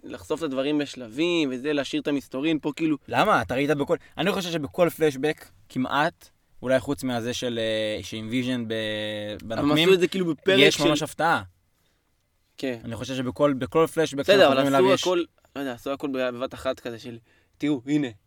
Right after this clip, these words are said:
Speaker 1: זה בדיוק מה שקרה",
Speaker 2: זה,
Speaker 1: הכל.
Speaker 2: כי זה הקטע, כי הרגע אתה אומרת, "אוקיי, את לא יודעת מה את עושה, אבל יש לך כוח מטורף, אנחנו רוצים לבדוק מאיפה זה מגיע, אז בוא פשוט <laughs> נלך איתם ביחד." אז החדר הראשון שהן נכנסות אליו, זה הבית, אה, של וונדה, שהייתה קטנה,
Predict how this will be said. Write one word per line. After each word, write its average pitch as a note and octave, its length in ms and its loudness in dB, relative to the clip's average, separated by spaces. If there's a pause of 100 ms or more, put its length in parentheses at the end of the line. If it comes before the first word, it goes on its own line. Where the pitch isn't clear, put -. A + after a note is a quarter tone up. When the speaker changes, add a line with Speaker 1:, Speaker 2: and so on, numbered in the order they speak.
(400)
Speaker 1:
זה C#3 140 -4
בדיוק C#3 180 -4
מה C#3+ 100 -6
שקרה", A#2 420 -8
Speaker 2:
זה, C3 120 0
Speaker 1:
הכל. A2 80 -6
Speaker 2:
כי C3 120 -6
זה C#3 80 6
הקטע, D#3+ 260 4
כי C3+ 80 -4
הרגע C3+ 120 2
אתה C#3+ 120 2
אומרת, C#3+ 240 0
"אוקיי, C#3 260 0
את E3+ 60 -4
לא F3 60 6
יודעת D3 100 6
מה B2 100 -2
את A#2+ 100 -6
עושה, A2+ 320 -4 (220)
אבל A2+ 140 -2
יש A2+ 80 -8
לך B2+ 120 -2
כוח B2+ 140 -4
מטורף, C#3 320 0
אנחנו A2+ 100 -8
רוצים B2 180 -10
לבדוק A#2+ 160 -6
מאיפה A#2+ 140 -8
זה A#2+ 80 -8
מגיע, B2+ 240 0
אז G2+ 80 -6
בוא C#3 140 -4
פשוט D3+ 180 -6 (600)
<laughs> C3 220 -12
נלך B2 300 -2
איתם A#2+ 180 -8
ביחד." A2+ 240 -2 (360)
אז C3 280 -2
החדר F3+ 240 4
הראשון E3+ 220 0
שהן D#3+ 100 -2
נכנסות C3+ 320 -6
אליו, C3+ 200 4 (380)
זה C3 360 2
הבית, C#3 440 0
אה, C#3 160 0
של C#3 160 -2
וונדה, D#3 260 2
שהייתה C3 240 -2
קטנה, C#3+ 360 2